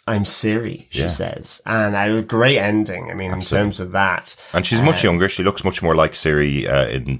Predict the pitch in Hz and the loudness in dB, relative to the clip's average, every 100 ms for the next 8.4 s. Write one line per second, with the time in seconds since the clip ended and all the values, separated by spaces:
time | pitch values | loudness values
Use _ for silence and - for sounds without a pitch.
0 | - 69 67 - 69 - - 73 87 69 | -2 -2 -2 -2 -2 0 0 2 0 0
1 | 57 57 62 - 62 60 69 67 64 67 | 0 -2 -4 0 0 2 0 -2 -2 -4
2 | - 60 57 71 65 64 62 - - - | -4 -6 0 4 4 2 -4 -4 -10 -10
3 | - 71 131 - 82 - 76 69 80 64 | -8 -2 -2 0 -2 0 2 2 0 0
4 | 65 - - - 64 62 - 64 67 64 | -4 -8 -18 -10 0 0 2 0 0 0
5 | 60 64 - 58 60 - 62 - - - | 2 0 -2 -4 -4 -4 -4 -4 -8 -8
6 | - 62 58 60 - 64 65 58 - - | -4 -2 -2 -4 -2 0 0 0 -4 -6
7 | - 60 62 - - - 58 - 64 53 | -2 0 0 -2 -10 -6 -6 0 0 0
8 | 50 92 87 | -4 -2 -2